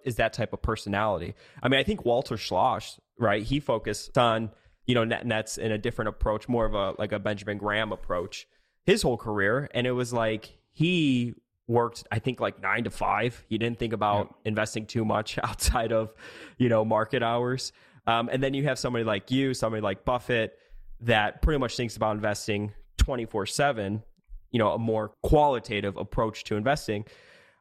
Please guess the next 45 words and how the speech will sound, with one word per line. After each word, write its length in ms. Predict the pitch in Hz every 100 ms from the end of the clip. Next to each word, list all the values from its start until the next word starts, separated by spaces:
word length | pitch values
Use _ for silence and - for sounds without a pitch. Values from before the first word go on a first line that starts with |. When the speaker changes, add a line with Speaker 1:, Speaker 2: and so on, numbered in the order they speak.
| -
Speaker 1:
Um, 300 | 127 120 117
so 160 | - 147
I 60 |
think, 240 | 143 170 143
like, 160 | 127
from 100 | 139
the 60 | 123
personality 640 | - 120 120 117 139 113
standpoint, 400 | 104 107 101 113
it's 120 | 110
really 200 | 135 143
finding 340 | 123 120 117 110
a 40 |
strategy 580 | 101 101 101 107 101 104
that 380 | 101 98 95 - _ _ _ _ _ -
looks 320 | 131 139 -
like 160 | 139 110
work 220 | 120 117
to 100 | 117
everybody 320 | 107 107 107
else, 300 | 104 110 -
but 320 | - 107 95 _ _
feels 200 | 120 107
like 180 | 101 -
play 200 | 104 101
to 60 |
you, 340 | 98 98 107 120 _ _ -
right? 240 | 107 110
So 100 | 117
Jeff, 280 | 107 110 101
I 80 | 107
know 140 | 110
you'd 260 | 110 110 101
be 80 | 104
doing 280 | 104 101
exactly 440 | 101 113 98 101 110
what 240 | 104 95
you 200 | 104 101
do 200 | 98 104
every 160 | 98 101
single 240 | - 104
day 340 | 98 98 110 -
if 160 | 107 -
you 60 |
didn't 300 | 104 101 95